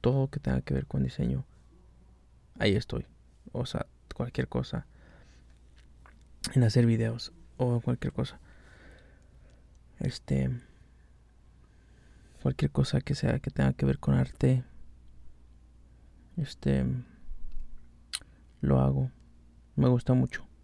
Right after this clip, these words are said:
todo de arte. Está muy padre. Estoy seguro que muchas personas tienen ese hobby, o puede tomarlo como, puede tomarse como hobby,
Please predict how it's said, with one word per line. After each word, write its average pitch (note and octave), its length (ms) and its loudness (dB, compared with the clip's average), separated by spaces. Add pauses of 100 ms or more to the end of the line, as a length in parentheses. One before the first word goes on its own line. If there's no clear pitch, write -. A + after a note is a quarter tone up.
(140)
todo B2+ 280 4
de B2+ 120 0
arte. - 280 -6 (1500)
Está B2+ 300 2
muy A#2+ 180 4
padre. A#2 340 0
Estoy - 280 -4
seguro B2 360 0
que - 140 -6
muchas C3 240 -2
personas C3 400 -2
tienen B2 340 2 (500)
ese A#2+ 460 4 (200)
hobby, B2+ 460 4 (180)
o A2 120 6
puede A#2+ 220 10
tomarlo A#2 380 2
como, - 200 -2
puede A#2+ 220 4
tomarse A#2+ 320 2
como - 180 -2
hobby, C#3 380 0